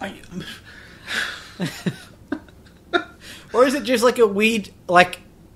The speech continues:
Speaker 2: animated tube that he <laughs> keeps in his shed?
Speaker 1: And if so, what?
Speaker 2: <laughs> Yeah.
Speaker 1: I mean, Jesus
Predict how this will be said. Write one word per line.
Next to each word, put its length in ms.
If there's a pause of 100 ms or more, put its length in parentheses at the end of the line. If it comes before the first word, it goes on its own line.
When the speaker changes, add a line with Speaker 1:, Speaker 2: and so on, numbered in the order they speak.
(720)
Speaker 2:
animated 640
tube 400
that 220
he 120
<laughs> 20
keeps 380
in 80
his 160
shed? 400 (440)
Speaker 1:
And 200
if 220
so, 640 (380)
what? 840 (120)
Speaker 2:
<laughs> 40
Yeah. 580 (640)
Speaker 1:
I 60
mean, 420
Jesus 540